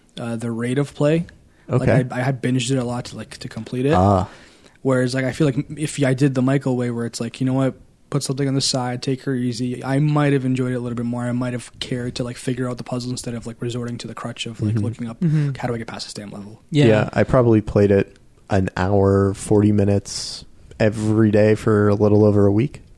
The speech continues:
Speaker 2: Uh,
Speaker 3: Oh, uh, forty minutes to an hour.
Speaker 2: Forty minutes to an hour,
Speaker 3: Okay.
Speaker 2: yeah, yeah.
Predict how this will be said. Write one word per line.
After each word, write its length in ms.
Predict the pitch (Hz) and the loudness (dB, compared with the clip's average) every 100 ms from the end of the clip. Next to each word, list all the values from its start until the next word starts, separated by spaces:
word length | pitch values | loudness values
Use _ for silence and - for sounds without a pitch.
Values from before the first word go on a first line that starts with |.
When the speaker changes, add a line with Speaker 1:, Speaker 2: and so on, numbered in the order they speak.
| _ _ _ _ _ _ - - _ - | _ _ _ _ _ _ -20 -20 _ -4
Speaker 2:
Uh, 420 | 107 101 107 - | 2 4 4 2
Speaker 3:
Oh, 160 | 190 185 | 4 4
uh, 80 | 165 | 4
forty 360 | - 185 185 | 4 6 6
minutes 340 | 175 165 156 - | 6 4 2 0
to 140 | - | 0
an 80 | 143 | 2
hour. 300 | 127 135 - | 0 -6 -2
Speaker 2:
Forty 200 | 135 123 | 2 4
minutes 260 | 113 104 - | 4 2 2
to 60 | 107 | 0
an 100 | 113 | 2
hour, 160 | 147 | 2
Speaker 3:
Okay. 180 | - 123 | 2 2
Speaker 2:
yeah, 180 | 107 - | 0 -2
yeah. 140 | - | -10